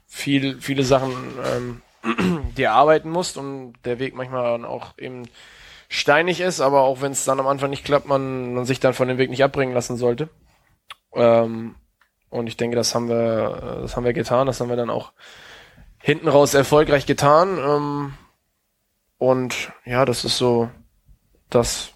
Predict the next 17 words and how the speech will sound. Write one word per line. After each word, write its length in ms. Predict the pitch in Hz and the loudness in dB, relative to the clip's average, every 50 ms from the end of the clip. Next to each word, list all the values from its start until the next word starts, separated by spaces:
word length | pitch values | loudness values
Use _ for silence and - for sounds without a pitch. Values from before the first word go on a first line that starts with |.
| _ _ _ _ | _ _ _ _
was, 380 | - 120 113 - - - - - | -10 -8 -8 -8 -10 -12 -12 -10
was 180 | - 117 - - | -8 -8 -4 -2
wir 100 | 131 131 | 0 2
mitgenommen 520 | 143 151 - - 147 143 147 143 143 139 | 2 2 2 0 0 2 2 2 2 2
haben. 260 | 143 147 151 156 143 | 4 4 4 4 2
Was 220 | 127 123 117 - - | -4 -4 -4 -6 -8
ich, 260 | 127 120 - - - | -10 -10 -10 -10 -10
ich 140 | 139 - - | -8 -2 0
persönlich 360 | 151 135 127 156 160 156 147 | 2 2 4 4 2 4 2
hatte, 460 | 147 - - 147 135 135 131 127 120 - - - - - - - - - - - _ - - | 2 4 6 6 6 8 6 6 2 0 -8 -20 -18 -18 -18 -18 -18 -20 -20 -20 _ -6 0
ähm, 480 | 131 135 135 131 127 127 123 120 117 - _ _ _ _ _ _ _ _ | 2 4 6 6 4 2 0 -4 -8 -12 _ _ _ _ _ _ _ _
hab 160 | - 135 131 | -6 -4 0
eigentlich 240 | 117 135 143 143 - | 2 2 2 2 2
trotzdem, 540 | - - 151 143 - 151 143 143 139 127 110 - | 2 0 0 2 2 -2 -2 -4 -4 -8 -6 -2
auch 160 | - 135 127 - | -2 -2 -2 0
wenn's, 360 | 143 135 135 123 - - - | -2 -2 -2 -2 -6 -6 -6
äh, 340 | - 73 98 110 110 120 | -8 -8 -8 -8 -10 -10